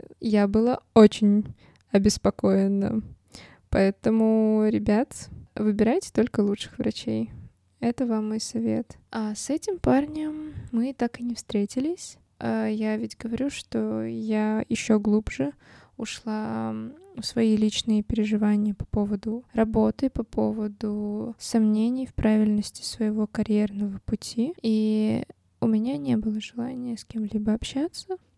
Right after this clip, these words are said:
А второй парень, с которым я познакомилась, это был парень, который оказался младше меня на четыре года. Дело в том, что у нас выпал матч, пока я сидела на работе,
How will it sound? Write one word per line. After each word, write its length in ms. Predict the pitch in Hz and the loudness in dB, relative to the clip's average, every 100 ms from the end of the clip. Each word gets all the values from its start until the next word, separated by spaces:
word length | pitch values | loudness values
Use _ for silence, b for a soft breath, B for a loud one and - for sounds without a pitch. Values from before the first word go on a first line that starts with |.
| - | -12
А 220 | 226 220 | -8 -8
второй 340 | - - 240 349 | -8 -6 -4 -2
парень, 300 | 370 359 370 | -2 -2 -4
с 80 | |
которым 320 | - - 262 262 | -8 -2 -2 2
я 180 | 233 | 0
познакомилась, 1040 | 233 254 240 226 - 220 240 247 247 - - | 2 -2 -2 -4 0 2 2 0 -2 -6 -8
это 960 | - - _ _ _ 302 302 294 294 285 | -10 -10 _ _ _ 4 4 2 0 -2
был 880 | 262 240 240 240 240 233 240 233 233 B B B _ | 0 2 2 2 0 -2 -2 -2 -4 B B B _
парень, 400 | 247 320 370 381 | -2 -2 -4 -8
который 440 | - - 254 254 | -6 0 2 0
оказался 680 | 240 - 220 233 285 - 269 | -2 -6 -4 -4 -6 -8 -6
младше 480 | 254 226 220 - 247 | -4 -2 -2 -6 -4
меня 440 | 220 214 226 247 - _ | -2 -2 -4 -6 -12 _
на 640 | 269 220 220 233 254 254 254 | -6 -4 -2 -2 -4 -4 -6
четыре 380 | - - 233 233 | -8 -2 0 2
года. 380 | 220 240 226 - - - | 2 2 2 -6 -12 -6
Дело 340 | 226 226 294 | 0 2 0
в 80 | - | -2
том, 300 | 320 311 339 | 0 0 -2
что 520 | - - 254 247 254 - | -8 -4 -2 0 -2 0
у 40 | |
нас 300 | 226 220 - | 0 0 0
выпал 440 | 233 226 - 226 | -2 -2 0 0
матч, 520 | 220 220 311 - - - | 2 0 -2 -8 -12 -8
пока 240 | - - 226 | -6 -4 -4
я 160 | 220 | -4
сидела 480 | 220 - 220 220 214 | -6 -10 -4 -2 0
на 260 | 220 214 214 | 0 0 2
работе, 640 | 208 220 240 330 - 392 | 0 0 -2 -2 -6 -8